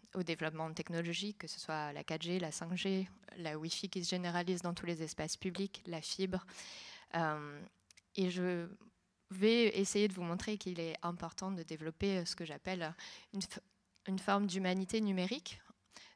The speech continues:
donc, euh, une pensée sur le numérique qui, euh, cherche pas à être effrayée par ce nouveau rapport au monde, mais à plutôt à faire avec. Donc le problème, euh, du rapport à la technologie, il n'est pas nouveau. Euh, à chaque, euh, euh,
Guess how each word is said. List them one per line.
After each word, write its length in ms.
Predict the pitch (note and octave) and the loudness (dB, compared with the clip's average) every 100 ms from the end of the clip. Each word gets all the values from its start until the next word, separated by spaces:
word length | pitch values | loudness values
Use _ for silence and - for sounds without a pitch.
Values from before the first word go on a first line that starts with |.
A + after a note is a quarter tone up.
| - | -8
donc, 220 | F#3+ F3 | -6 -4
euh, 80 | E3 | -4
une 160 | F3 F3 | -6 -4
pensée 420 | F#3 G3 - A3 | -2 0 2 2
sur 240 | G#3 G3 | 2 2
le 80 | F3+ | 2
numérique 600 | E3+ E3+ E3 G3+ G#3 - - | 0 -2 -2 -2 -4 -10 -8
qui, 320 | - E3+ D#3+ | -8 -6 -6
euh, 40 | - - - | -6 -16 -6
cherche 460 | - G#3 G3 - - _ _ _ _ | 4 4 4 0 -2 _ _ _ _
pas 340 | G3+ G3 F#3 D#3+ | 6 8 8 4
à 40 | F#3+ | -2
être 380 | F#3 F#3 - - - | -2 -2 -4 -10 0
effrayée 580 | G#3 - - A3+ A3 A3+ | 0 2 0 2 2 2
par 200 | F#3 E3+ | 0 -2
ce 120 | F3+ | -2
nouveau 240 | F3+ F3+ | 0 2
rapport 320 | E3+ D#3+ D#3+ | 2 0 -2
au 80 | D#3 | -2
monde, 280 | D#3+ F3+ G3 F3+ - - - | -4 -2 -4 -6 -16 -18 -6
mais 80 | D#3+ | -4
à 60 | |
plutôt 320 | E3 - - | -4 -8 -2
à 200 | F#3+ D#3+ D#3 | 0 0 -2
faire 320 | - G3 F3 | -4 -2 -2
avec. 440 | E3 - - - - - - - - - - - - - - - | -6 -10 -14 -18 -18 -20 -20 -18 -18 -14 -14 -14 -14 -14 -14 -4
Donc 140 | G#3 | 2
le 100 | A3 | 2
problème, 480 | G#3+ A3+ G#3+ A3+ A#3+ | 4 4 4 4 4
euh, 120 | F#3+ | 4
du 160 | F3+ F#3 | 2 0
rapport 300 | F3 F3 G#3+ | 2 4 6
à 80 | G3 | 6
la 100 | D#3+ | 4
technologie, 600 | F3 F#3+ F#3+ G#3 G#3 A#3+ | -2 -4 0 0 0 0
il 60 | |
n'est 80 | E3+ | -2
pas 200 | - E3 | 4 4
nouveau. 480 | F3 G#3+ A3 B3+ C4 G3 - | 6 2 4 0 -2 -6 -6
Euh, 300 | E3+ D#3+ D#3 | -4 -2 -2
à 120 | D#3+ | -2
chaque, 320 | E3 F3 F3+ | 0 -2 -2
euh, 240 | D#3 D3 D3 - - _ _ | -4 -4 -6 -10 -16 _ _
euh, 220 | D#3 C#3+ | -10 -8